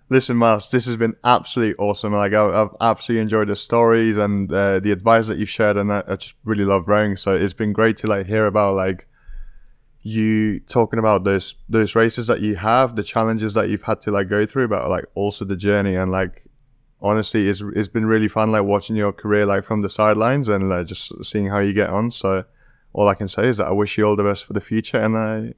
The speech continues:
good luck ahead of the Charles. It's been an absolute pleasure having you on the podcast, and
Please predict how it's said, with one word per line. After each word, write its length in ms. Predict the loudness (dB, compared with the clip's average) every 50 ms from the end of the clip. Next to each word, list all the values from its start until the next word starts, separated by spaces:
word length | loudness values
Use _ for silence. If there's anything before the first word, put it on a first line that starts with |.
| _ -4
good 140 | -2 0
luck 180 | 0 0 0 0
ahead 240 | -2 0 2 2 2
of 80 | 2 2
the 80 | -2
Charles. 380 | 0 2 4 4 4 4 2 -2
It's 80 | -6 -4
been 360 | -2 0 0 2 0 -2 -2 -2
an 120 | -2 -2
absolute 320 | -2 -2 -2 -4 -6 -4 0
pleasure 240 | 0 0 0 0 0
having 220 | 0 0 0 0 0
you 80 | 0
on 80 | 0 0
the 80 | -2 -2
podcast, 400 | -2 -2 -4 -2 -4 -4 -4 -2
and 240 | -4 -6 -6 -8